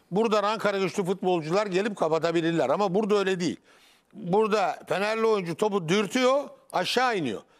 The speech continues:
Çünkü Fenerli oyuncu o topu dürttükten sonra dönüp buradan kestirme kaleye gidecek. Buradan kestirme kaleye gittiği zaman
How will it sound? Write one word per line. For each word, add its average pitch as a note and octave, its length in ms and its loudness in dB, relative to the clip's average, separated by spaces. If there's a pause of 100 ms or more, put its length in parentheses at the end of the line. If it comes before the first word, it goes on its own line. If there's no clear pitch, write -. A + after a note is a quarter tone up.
(120)
Çünkü F3 260 -4
Fenerli A#3 400 2
oyuncu G#3+ 280 2
o G3+ 160 0
topu G#3 280 0
dürttükten F#3+ 460 -2
sonra F#3 340 -2
dönüp B3+ 300 2 (460)
buradan A3 320 -2
kestirme A#3 540 0
kaleye C4 320 0
gidecek. D3+ 360 -2 (380)
Buradan A3 360 0
kestirme A#3 520 0
kaleye A3+ 320 2
gittiği G#3+ 360 -2
zaman F#3+ 380 0